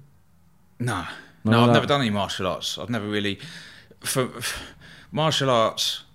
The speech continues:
Speaker 1: boxing, M M A, and all that stuff, it's great as a sport. It's a great discipline. It's great to keep fit.
Speaker 2: Mm-hmm.
Speaker 1: It's a bit of a, bit of a little bit of a,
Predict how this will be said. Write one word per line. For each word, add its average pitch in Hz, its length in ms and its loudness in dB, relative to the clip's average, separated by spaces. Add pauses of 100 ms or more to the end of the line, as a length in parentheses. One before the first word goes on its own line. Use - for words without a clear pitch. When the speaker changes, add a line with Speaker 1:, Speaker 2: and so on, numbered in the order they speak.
(1200)
Speaker 1:
boxing, 101 640 -2
M 101 160 -6
M 95 120 -6
A, 92 200 -2
and 92 80 -4
all 87 160 -6
that - 240 -6 (160)
stuff, - 500 -6 (160)
it's - 100 -8
great 107 280 -2
as 90 80 -6
a 87 60 -4
sport. 90 420 -4 (160)
It's - 100 -8
a - 20 -8
great 90 220 -6
discipline. 87 560 -8
It's - 120 -12
great 92 200 -6
to - 80 -14
keep - 200 -10
fit. - 400 -6
Speaker 2:
Mm-hmm. 92 200 -4 (840)
Speaker 1:
It's - 80 -18
a - 40 -20
bit 113 140 -4
of 92 60 -12
a, - 200 -18 (120)
bit 113 120 -4
of 90 80 -10
a 95 40 -4
little 87 180 -8
bit 73 140 -12
of 85 80 -12
a, 82 160 -8